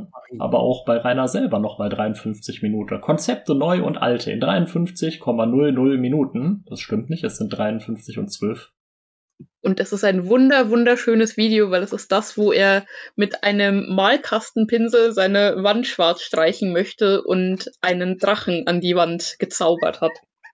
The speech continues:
Speaker 1: <laughs> Oh,
Speaker 2: Ja.
Speaker 1: ja. Möchtest du auch gerne nach Asgard?
Speaker 2: Äh, ich glaub, dass man da erst nach seinem Tod hin darf, oder?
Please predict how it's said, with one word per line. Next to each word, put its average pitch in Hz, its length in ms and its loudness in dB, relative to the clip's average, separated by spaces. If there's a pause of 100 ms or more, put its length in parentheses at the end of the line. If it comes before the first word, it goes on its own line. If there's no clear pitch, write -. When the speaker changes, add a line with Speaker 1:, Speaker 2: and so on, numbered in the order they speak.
(220)
Speaker 1:
<laughs> 415 960 -4 (1800)
Oh, 208 300 2
Speaker 2:
Ja. 131 200 4
Speaker 1:
ja. 143 320 0 (480)
Möchtest 151 240 -4
du 151 40 -4
auch 165 160 -2
gerne 139 220 0
nach 131 80 0 (100)
Asgard? 135 480 -6 (1300)
Speaker 2:
Äh, 127 180 2
ich - 320 -12
glaub, 156 220 0
dass 196 180 2
man 170 100 -2
da 165 80 0
erst 185 180 0
nach 180 80 2
seinem 139 260 0
Tod - 260 0
hin 117 120 -2
darf, 98 240 0
oder? 190 340 -4